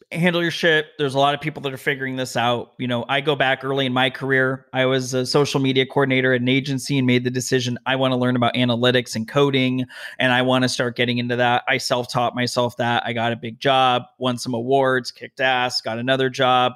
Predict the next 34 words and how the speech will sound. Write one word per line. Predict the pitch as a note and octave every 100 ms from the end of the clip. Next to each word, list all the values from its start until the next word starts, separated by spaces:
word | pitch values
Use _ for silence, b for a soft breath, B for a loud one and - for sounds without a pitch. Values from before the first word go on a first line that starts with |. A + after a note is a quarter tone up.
| - _
All | - C3 C3
of |
a | C3
sudden, | - C3+
I | B2
closed | A#2 C3 B2+
my | A#2+ B2
eyes | B2 A#2
and | A#2
I'm | A#2
the |
head | A#2+ C3
of | A#2+
marketing | B2+ B2+ C3 B2+ B2
at | A#2+
multiple | B2 C3 - B2
companies. | A#2+ C3 A#2+ C3 B2+ B2 A#2+
And | A#2 B B B B B -
I | D3+
had | F3+
to | E3+
put | E3+ F3
in | E3
a |
lot | D#3+ D3
of | D3
work | C3 C3+ C#3 - _ _
to | -
do | C3+ B2+ C3+
that, | D3 F#3 -
to | C#3
make | C3 C3+
the |
decision, | C3 B2 C3 B2+